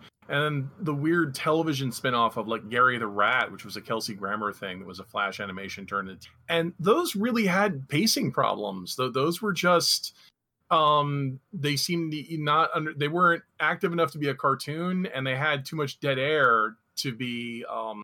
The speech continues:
funny like this. So, uh, I, I think, uh, I, I think this had a professional team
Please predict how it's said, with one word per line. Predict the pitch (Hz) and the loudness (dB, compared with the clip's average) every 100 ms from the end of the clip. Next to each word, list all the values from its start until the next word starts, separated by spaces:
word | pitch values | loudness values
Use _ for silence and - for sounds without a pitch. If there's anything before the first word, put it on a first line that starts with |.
| - | -16
funny | - 156 175 135 95 - 135 - | 0 4 4 2 -4 -12 -14 -4
like | 120 110 98 | -2 -2 -4
this. | 107 98 95 - - - - - _ _ _ _ | -6 -4 -2 -2 0 -2 -6 -12 _ _ _ _
So, | - - 160 143 139 135 135 - | -6 0 4 4 4 4 2 2
uh, | 151 139 - | 4 4 2
I, | 156 156 | -2 -2
I | 156 | -4
think, | 135 - 220 226 196 | -4 -2 -2 0 2
uh, | 175 170 156 - | 4 4 4 0
I, | 127 - | -6 -6
I | 147 139 - | -4 -4 -2
think | 214 208 _ 175 | -4 -4 _ -8
this | 131 127 196 | -4 0 2
had | 214 190 | 2 0
a | |
professional | 147 139 180 185 220 | -2 2 2 2 -2
team | 180 196 180 | -2 -4 -2